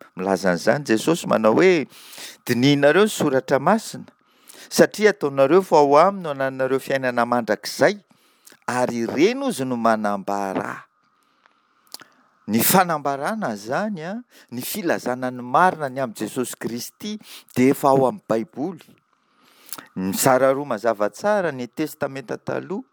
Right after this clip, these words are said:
dia izay lazainy eto hoe ny soratra masina. Izy io ny test-, no, ny soratra masina teo an-tanan'izareo tamin'ny voalohany a,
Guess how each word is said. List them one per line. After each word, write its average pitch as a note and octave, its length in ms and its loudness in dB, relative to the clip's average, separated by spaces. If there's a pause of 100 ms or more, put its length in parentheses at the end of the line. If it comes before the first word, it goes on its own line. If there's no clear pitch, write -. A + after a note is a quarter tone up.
(520)
dia G#2 100 2
izay G2+ 220 4
lazainy G#2 400 0
eto D3 160 -2
hoe F3 80 4
ny D#3+ 80 -8
soratra B2+ 560 -4
masina. F#3+ 400 -4 (560)
Izy G#2 160 -6
io D#3 80 -4
ny D3+ 80 -14
test-, B2 320 -2 (240)
no, A2+ 240 -6 (240)
ny A#2+ 160 -4
soratra A#2+ 400 0
masina A2+ 320 0
teo A#2 160 -4
an-tanan'izareo G#2 720 -4
tamin'ny G2 240 -4
voalohany A#2 720 -6
a, A3+ 60 -4